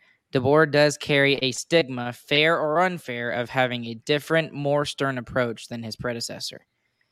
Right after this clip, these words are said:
So, I mean, I mean, he, you know, Saad mentions it right there. I, I didn't even realize that that part was in the article, but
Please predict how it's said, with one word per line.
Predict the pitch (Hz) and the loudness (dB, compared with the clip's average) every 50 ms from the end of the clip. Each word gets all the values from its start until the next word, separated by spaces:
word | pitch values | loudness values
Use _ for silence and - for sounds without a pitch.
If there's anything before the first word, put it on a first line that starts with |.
| _ _ _ _ _ | _ _ _ _ _
So, | - - 151 151 143 139 - - | -2 2 4 4 4 2 0 -2
I | 139 135 139 | -2 -2 0
mean, | 143 139 135 - | 0 0 -2 -2
I | 139 143 | -2 -2
mean, | 143 143 139 | -2 -2 -4
he, | 156 - _ _ _ | -4 -8 _ _ _
you | - 139 135 | -8 -4 -2
know, | 135 131 123 123 _ _ _ _ _ _ _ _ | -2 -2 -2 -4 _ _ _ _ _ _ _ _
Saad | - - - 156 151 156 143 | -6 2 4 4 4 4 2
mentions | 147 151 147 - - 143 139 127 | -2 -8 -8 -8 -10 -10 -10 -8
it | 135 117 120 | -8 -6 -4
right | 131 127 127 123 - | -2 -2 -4 -4 0
there. | - 139 127 117 | 0 2 2 2
I, | 117 120 113 113 | 0 -2 0 0
I | 131 | 0
didn't | 135 147 143 139 | 0 0 0 0
even | 131 123 123 123 | -4 -4 -4 -2
realize | 131 131 131 127 127 123 120 - | 0 0 2 2 2 0 -2 -6
that | 127 120 123 | -8 -6 -4
that | 123 113 _ _ _ _ - | -4 -6 _ _ _ _ -10
part | - - - 131 127 131 - - _ _ _ _ _ _ _ _ _ _ _ _ | -8 -2 0 0 0 0 -2 -4 _ _ _ _ _ _ _ _ _ _ _ _
was | 135 127 127 135 135 131 127 | -10 -2 0 0 0 2 0
in | 135 143 147 143 | 0 -2 0 2
the | 131 139 | 2 4
article, | 147 147 147 139 131 - 120 113 110 | 6 6 4 2 0 -4 -8 -10 -10
but | 113 - 117 113 | -10 -8 -10 -10